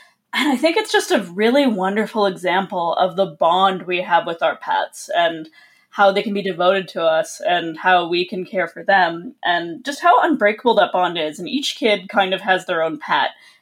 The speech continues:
and each pet loves them in a slightly different way. And it's just a really lovely film, and I think we don't give family films enough credit on this podcast, as many adults do not, but it really is a good one to watch with the whole family.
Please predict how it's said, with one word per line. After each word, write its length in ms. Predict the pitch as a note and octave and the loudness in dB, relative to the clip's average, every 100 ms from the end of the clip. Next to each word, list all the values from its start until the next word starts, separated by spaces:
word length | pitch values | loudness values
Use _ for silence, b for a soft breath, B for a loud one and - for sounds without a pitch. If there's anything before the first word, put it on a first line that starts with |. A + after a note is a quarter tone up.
| - | -4
and 120 | G#3+ | -2
each 280 | G3+ - - | -2 -6 -2
pet 320 | G#3 F3+ - | 4 4 4
loves 360 | F3+ F3 F3+ E3 | 4 4 2 -2
them 180 | E3+ | -2
in 80 | E3 | -2
a 80 | E3 | -6
slightly 420 | - F3 D3+ D3+ | -4 -4 -4 -4
different 360 | E3 E3+ B2+ B2+ | -6 -6 -8 -2
way. 360 | D3 - - _ - | -2 -2 -8 _ -2
And 400 | E3 D3+ C#3 b b b - | 0 0 -4 b b b -12
it's 100 | - | -4
just 220 | A4 - | -4 0
a 60 | F4 | 0
really 380 | G3 B3+ C#4 A3 | 4 4 4 4
lovely 320 | A3 G3+ G3 | 4 4 0
film, 340 | - F3+ E3+ | 0 0 0
and 60 | E3+ | -4
I 40 | |
think 200 | F#3+ D#4 F#4+ | -4 -2 2
we 80 | |
don't 240 | F4+ B3 A3 | 4 4 2
give 180 | G3 F#3 | -2 0
family 340 | E3+ D3+ D#3 | 0 0 -2
films 440 | D#3 D#3+ E3 D#3 - | -4 -4 -4 -8 -6
enough 380 | F#3 E3+ E3 - | 0 2 2 -2
credit 460 | - A3 G3+ E3 - | -4 2 2 2 0
on 220 | - D3+ | -2 -2
this 180 | D#3+ D#3+ | -4 -4
podcast, 520 | D#3 D#3 - D3+ C3 | -2 -2 0 -4 -4
as 120 | F3 E3 | -8 -4
many 280 | E3 E3 | -4 -2
adults 340 | D#3+ D#3+ D3+ - | -2 -2 -2 -8
do 80 | D#3+ | -6
not, 300 | E3 D3 - | -4 -4 -4
but 140 | F#3 | -4
it 120 | F3+ - B3+ | -4 -10 -4
really 320 | E4 C#4 A#3 | 0 0 0
is 160 | F#3+ - | -2 -4
a 60 | |
good 200 | E3+ E3 | -8 -6
one 160 | D3+ C#3 | -6 -4
to 60 | D3 | -2
watch 240 | D3 - | -2 -4
with 160 | D#3 - | -12 -6
the 100 | D#3+ | -4
whole 160 | C#3+ | -4
family. 420 | - - - - | -8 -20 -20 -20